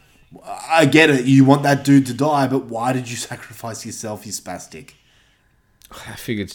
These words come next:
Speaker 2: I guess she figured she was gonna die anyway, but she's gonna take him down with him.
Speaker 1: But how? Like, she had a fighting chance.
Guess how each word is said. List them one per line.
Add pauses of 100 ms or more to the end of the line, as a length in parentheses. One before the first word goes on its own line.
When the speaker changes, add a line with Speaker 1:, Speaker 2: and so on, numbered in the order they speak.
(160)
Speaker 2:
I
guess
she
figured
she
was
gonna
die
anyway, (600)
but
she's
gonna
take
him
down
with
him.
Speaker 1:
But
how?
Like,
she
had
a
fighting
chance.